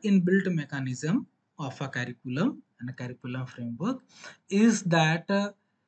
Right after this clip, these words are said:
provision of including the local need and necessity and a context in the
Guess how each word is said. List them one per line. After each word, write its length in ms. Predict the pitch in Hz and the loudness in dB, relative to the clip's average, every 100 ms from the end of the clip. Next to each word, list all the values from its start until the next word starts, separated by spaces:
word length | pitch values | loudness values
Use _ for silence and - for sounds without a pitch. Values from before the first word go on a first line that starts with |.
| _ _ _ _ _ _ _ _ _ _ _ _ _ _ _ _ _ _ _ _ _ _ _ _ _ - | _ _ _ _ _ _ _ _ _ _ _ _ _ _ _ _ _ _ _ _ _ _ _ _ _ 8
provision 760 | 190 190 220 240 277 320 - | 10 12 10 10 8 4 0
of 400 | 165 151 160 160 _ _ _ _ _ _ _ - | -4 -2 -4 -6 _ _ _ _ _ _ _ -2
including 1000 | 175 180 - 202 196 160 147 156 165 - _ _ _ | 2 4 2 2 4 4 0 0 -2 -6 _ _ _
the 380 | 151 147 147 160 - | -8 -6 -4 -6 -8
local 720 | 143 170 196 196 233 233 254 - _ - | 2 6 6 4 2 0 0 -6 _ -10
need 600 | 143 156 190 196 226 226 - _ - | 0 6 8 8 4 -2 -10 _ -12
and 260 | 143 135 131 | -10 -8 -6
necessity 680 | 131 147 - 139 - 214 | -8 -8 -8 -6 -4 -4
and 180 | 156 139 | -4 -8
a 80 | 135 - | -10 -8
context 640 | 123 127 175 175 - _ | -8 -4 -4 -2 -6 _
in 200 | 135 123 | -8 -4
the 200 | 160 240 | -2 -2